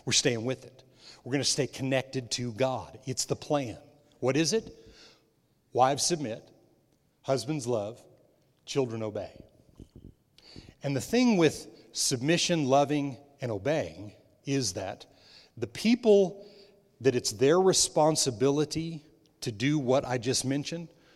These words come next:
the wife, the husband, and the children. How many children we have in here today? Everybody. Everybody's a child. Everybody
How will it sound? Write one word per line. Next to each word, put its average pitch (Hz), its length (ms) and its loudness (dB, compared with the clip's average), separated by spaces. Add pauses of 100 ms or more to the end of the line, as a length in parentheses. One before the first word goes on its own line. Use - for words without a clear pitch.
(140)
the 117 100 0
wife, 139 440 2
the 127 80 -6
husband, 143 460 -4
and 117 160 -10
the 101 80 -10
children. 165 480 -6 (220)
How 165 80 2
many 185 160 2
children 120 460 0
we 110 80 -2
have 107 180 -2
in 104 80 -6
here 95 160 -8
today? 92 240 -8 (2750)
Everybody. 135 500 0 (340)
Everybody's 127 420 0
a 90 60 -8
child. 87 340 -6 (680)
Everybody 156 640 2